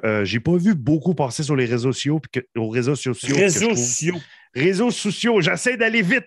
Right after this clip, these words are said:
Speaker 1: Yolin, donne-moi une chance. <laughs> Euh, que je trouve super intéressant, là. Pour vous donner une idée, euh, vous placez-vous, là, on parlait de, de G N tantôt, placez-vous sur une colline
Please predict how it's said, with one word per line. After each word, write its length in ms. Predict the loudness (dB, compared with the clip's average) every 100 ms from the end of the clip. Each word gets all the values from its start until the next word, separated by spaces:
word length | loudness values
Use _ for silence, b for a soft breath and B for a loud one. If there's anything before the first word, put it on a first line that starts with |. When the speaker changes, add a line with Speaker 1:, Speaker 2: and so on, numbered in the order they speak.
| 0
Speaker 1:
Yolin, 400 | 2 4 2 2
donne-moi 300 | 0 0 0
une 80 | -2
chance. 760 | -2 -2 -2 0 -4 -4 -10 -6
<laughs> 60 | -6 -4 -8 -6 -10 -8 -10 -10 B B B B -2
Euh, 140 | 0
que 180 | 0 -4
je 80 | -4
trouve 180 | -4 -4
super 460 | -6 -4 -2 0 0
intéressant, 760 | -2 -2 -2 -2 -2 0 0
là. 140 | 0 0
Pour 180 | -2
vous 60 | -2
donner 300 | -2 0 0
une 120 | 2
idée, 480 | 0 0 2 2 0 b b b b -2
euh, 420 | 0 0 0 -2 -4 -10
vous 180 | -12 -12 -4
placez-vous, 680 | -2 0 0 0 0 0 2
là, 100 | 2
on 140 | 0
parlait 300 | 0 0 2
de, 140 | 2
de 160 | 2 0
G 140 | 0
N 200 | -2 -2
tantôt, 340 | -4 -2 -2 -2
placez-vous 460 | -2 0 -2 0
sur 260 | 0 0 -2
une 120 | -2
colline 600 | 0 0 2 0 -2 -6